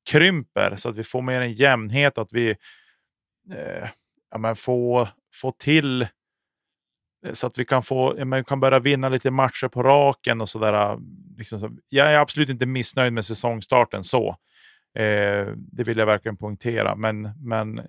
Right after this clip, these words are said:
jag känner att det finns en del frågetecken i truppen och just Jakob Olofsson är ju en sån. Jag tycker inte riktigt att sen hjärnskakningen i fjol, att han riktigt har hämtat sig ordentligt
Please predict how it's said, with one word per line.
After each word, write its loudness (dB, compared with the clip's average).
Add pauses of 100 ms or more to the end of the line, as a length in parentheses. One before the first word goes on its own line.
(640)
jag -8
känner 0
att -8
det -4
finns -4
en -8
del 0
frågetecken -2
i -8
truppen -4
och 2
just 2 (140)
Jakob 0
Olofsson -2
är 0
ju -2
en -4
sån. -6 (440)
Jag -10
tycker -2
inte -2
riktigt -2
att -2
sen -2
hjärnskakningen 0
i -6
fjol, -2
att -4
han -4
riktigt -6
har 0
hämtat 0
sig -2
ordentligt -2